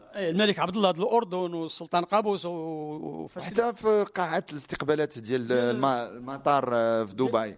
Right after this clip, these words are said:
Speaker 1: ايه، مطار، ايه، قلت لك، مطار
Speaker 2: ديال
Speaker 1: دبي.
Speaker 2: دبي.
Speaker 1: ديال دبي.
Speaker 2: آه.
Speaker 1: مق-، مقر هذاك المقر، هذاك المحل ديال مطار دبي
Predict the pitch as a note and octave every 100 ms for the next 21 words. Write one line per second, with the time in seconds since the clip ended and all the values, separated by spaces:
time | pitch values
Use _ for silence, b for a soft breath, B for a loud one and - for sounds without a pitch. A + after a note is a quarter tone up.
0 | G3 G#3 E3+ C4 B3+ G3+ F3+ E3+ A3+ B3
1 | F3+ C3 C#3+ C#3 D#3+ F3+ A#3+ A3 C#3+ F3
2 | F3 B2 G#2 F2 A3+ B3+ C4 E3+ G#2 C#3
3 | G3 C#3+ G2+ B - G3+ - - G3+ F#3+
4 | A3+ C4+ D4 G#3 G3 F#3 G3+ G3 G3+ G#3
5 | - D#4 C#4+ B B G3 A3+ A3 A3+ F#3+
6 | G#3 A#3 A#3 A3 G#3+ G#3+ G#3+ G#3+ G3 G#3
7 | A3 E4